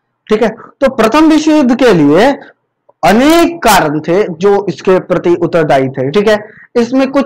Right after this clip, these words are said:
जो कारण थे जिनको हम अभी अभी start करेंगे। सबसे पहला तो इसकी एक list बनाते चलिएगा जिसमें सारे के सारे कारण आते जाएंगे।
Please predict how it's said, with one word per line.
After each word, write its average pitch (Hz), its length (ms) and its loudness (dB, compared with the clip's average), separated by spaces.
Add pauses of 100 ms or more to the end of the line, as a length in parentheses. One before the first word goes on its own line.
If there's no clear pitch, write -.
जो 233 140 2
कारण 233 360 2
थे 240 140 2
जिनको 214 300 2
हम 214 140 2
अभी 190 220 2
अभी 190 180 0
start 170 380 0
करेंगे। 190 320 0
सबसे 190 300 -6
पहला 170 340 2 (480)
तो 254 280 2
इसकी 226 240 -4
एक 269 120 0
list 233 280 -2
बनाते 214 320 0
चलिएगा 196 400 2
जिसमें 196 240 -2
सारे 185 240 -2
के 190 100 -4
सारे 185 200 -2
कारण 151 380 0
आते 151 240 -2
जाएंगे। 151 360 -4